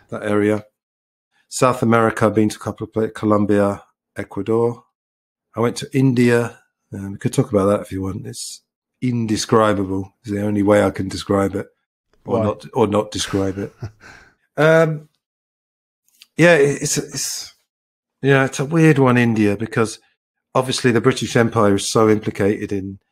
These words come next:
Speaker 1: India's quote unquote development. And some people will say, "Well, they absolutely destroyed the country." I did meet people in India, you know, I'd had a lot of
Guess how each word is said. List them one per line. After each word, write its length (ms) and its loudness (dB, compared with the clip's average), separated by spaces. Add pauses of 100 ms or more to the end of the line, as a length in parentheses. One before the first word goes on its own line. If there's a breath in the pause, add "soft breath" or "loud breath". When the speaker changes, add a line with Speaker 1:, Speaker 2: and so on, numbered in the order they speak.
(360)
Speaker 1:
India's 640 -2 (160)
quote 240 0
unquote 340 -2
development. 600 0
And 120 -4
some 200 0
people 240 2
will 100 0
say, 300 2
"Well, 100 0
they 140 0
absolutely 480 -4
destroyed 420 0
the 80 -6
country." 580 -6 (840)
I 80 -2
did 240 2
meet 260 2
people 300 0
in 100 2
India, 400 4
you 80 4
know, 140 0
I'd 140 -6
had 180 -6
a 60 0
lot 160 0
of 120 -16